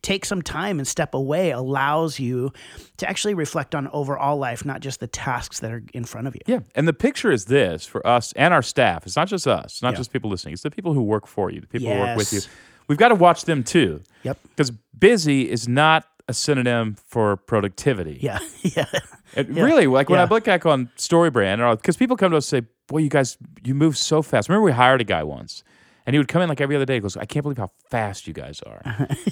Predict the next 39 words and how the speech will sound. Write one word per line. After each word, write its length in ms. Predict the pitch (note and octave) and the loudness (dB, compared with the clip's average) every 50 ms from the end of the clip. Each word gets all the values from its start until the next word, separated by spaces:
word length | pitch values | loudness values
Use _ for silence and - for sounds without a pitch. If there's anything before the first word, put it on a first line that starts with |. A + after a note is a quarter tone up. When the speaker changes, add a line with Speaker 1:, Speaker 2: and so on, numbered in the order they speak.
| - B3 - - - - E3 - - D#3 _ _ - - - - | -2 -4 -4 -4 -6 -12 -10 -8 -8 -10 _ _ -20 -10 -4 0
Speaker 2:
And 80 | D3 | 2
I 80 | F3+ G#3 | 4 4
just 140 | A3+ A#3 - | 2 2 0
remember 200 | A#3 F3+ E3 E3+ | 0 2 2 0
thinking, 160 | D3+ C#3 - - - | -2 -4 -6 -12 -10
"We're 120 | - D3+ | -8 -6
actually 280 | E3+ G3+ - - G#3 D3 | -6 -6 -4 -4 -4 -2
not, 500 | A#2+ A2+ A#2+ A#2+ B2 B2 A#2 G#2+ - - _ _ - | -2 0 0 0 2 0 0 -2 -4 -8 _ _ -8
we're 80 | B2 C3+ | -6 -4
not 260 | C#3 F3 G3 A3+ G#3+ | 0 2 2 2 2
fast. 600 | - - - G#2 F#2 F2 E2 E2+ G#2 - - - | 0 0 0 0 0 0 -2 -4 -4 -6 -10 -12
We 180 | - C3 D#3 F3 | -8 -6 -4 -4
just 280 | D#3+ D#3+ C#3+ B2 A2 - | -4 -4 -6 -8 -4 0
don't 300 | C#3 C3 C#3+ D#3 D#3+ - | 2 2 2 2 0 -2
get 160 | D3 C3+ B2 | -4 -6 -4
distracted 760 | - B2 G#2+ - - - A#2 G#2+ A2 A#2 - - G2+ F2 - | -4 -8 -8 -8 -6 -2 0 0 0 0 -2 -6 -8 -6 -4
by 160 | - F#2 F#2 | -2 -2 -2
stuff 500 | F2 - - - - G2 G2 G2 - _ | -4 -6 -8 -4 -2 0 0 0 -2 _
that 140 | - E2 - | -10 -6 -2
we 100 | G#2+ A#2 | 0 2
don't 220 | B2 C3 C3 B2 | 4 2 2 2
do." 320 | - A3 B3+ A#3 D3 F#2+ E2 | 4 6 8 8 6 6 2
Speaker 1:
Yeah, 120 | C#3 C#3+ B2 | -2 -4 -4
yeah. 160 | B2 G#2+ F#2+ | -6 -4 0
Speaker 2:
Right? 140 | A#2+ B2+ C#3+ | 0 2 2
We 60 | D3+ | 0
turn 240 | D3 - F3+ F3+ F3+ | -2 -2 -2 -2 0
down 200 | E3 D#3+ D3+ B2+ | 0 0 0 0
money 240 | A#2+ B2 C3 C3+ B2+ | 0 -2 -2 0 0
all 120 | B2 B2+ | 0 0
the 60 | B2 | -2
time. 280 | A#2 - - E3 D#3 C3+ | -4 -4 -4 -2 -2 -2
It's 100 | A2 A2 | -2 -4
like, 80 | A2+ B2 | -6 -6
"Well, 100 | C3 D3 | -6 -6
we 100 | E3 F#3 | -6 -4
don't 200 | F3 C3 G2+ - | -6 -6 -6 -6
do 160 | G2+ F#2 F2 | -4 -4 -4
that." 240 | E2 B1+ G#1 G#1+ | -6 -8 -12 -16